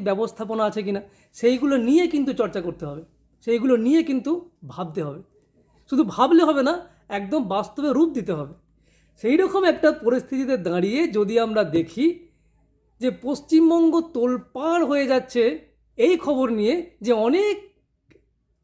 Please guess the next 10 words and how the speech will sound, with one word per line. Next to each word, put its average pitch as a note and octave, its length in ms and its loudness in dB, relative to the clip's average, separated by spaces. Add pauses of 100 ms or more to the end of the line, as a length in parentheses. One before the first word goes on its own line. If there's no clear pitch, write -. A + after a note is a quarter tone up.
(260)
মানুষজন G#3+ 640 0 (540)
যারা F3 280 -2 (200)
উপযুক্ত B3+ 440 -6 (120)
নন, A#3 160 -2 (360)
তারা F3+ 260 -4
শিক্ষক - 400 -8 (120)
শিক্ষিকার A#3+ 520 -4
পদে G3+ 180 0 (100)
নির্বাচিত G3+ 400 -4 (100)
হয়েছেন, G#3 320 -2